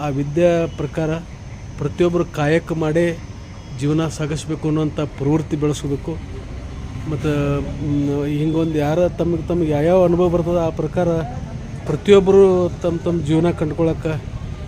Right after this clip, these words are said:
ಒಂದು ಯೋಜನೆ ಹಾಕ್ಕೊಳ್ರಿ. ಸಾಕಷ್ಟು ಅವಕಾಶ ಇದೆ. ನಮ್ಮ ತಾಲೂಕಾ ಅಧ್ಯಕ್ಷರು ಶಿವು ಬಡಿಗೇರವರು ಇಂಥ ಒಂದು ಒಳ್ಳೆ ಕೆಲಸ ತಾಲೂಕಲ್ಲಿ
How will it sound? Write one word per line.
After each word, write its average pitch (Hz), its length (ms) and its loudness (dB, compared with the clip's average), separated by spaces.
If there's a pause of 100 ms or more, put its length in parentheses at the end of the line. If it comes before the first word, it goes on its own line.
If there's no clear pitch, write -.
(140)
ಒಂದು 139 140 0
ಯೋಜನೆ 156 300 6
ಹಾಕ್ಕೊಳ್ರಿ. 147 480 2 (760)
ಸಾಕಷ್ಟು 151 420 -2
ಅವಕಾಶ 151 300 -2
ಇದೆ. 151 160 -2 (520)
ನಮ್ಮ 151 180 0
ತಾಲೂಕಾ 156 460 0 (440)
ಅಧ್ಯಕ್ಷರು 151 600 0
ಶಿವು 160 260 0
ಬಡಿಗೇರವರು 151 640 4 (580)
ಇಂಥ 139 120 -4
ಒಂದು 151 520 2
ಒಳ್ಳೆ 147 560 2 (100)
ಕೆಲಸ 139 220 -4
ತಾಲೂಕಲ್ಲಿ 139 840 0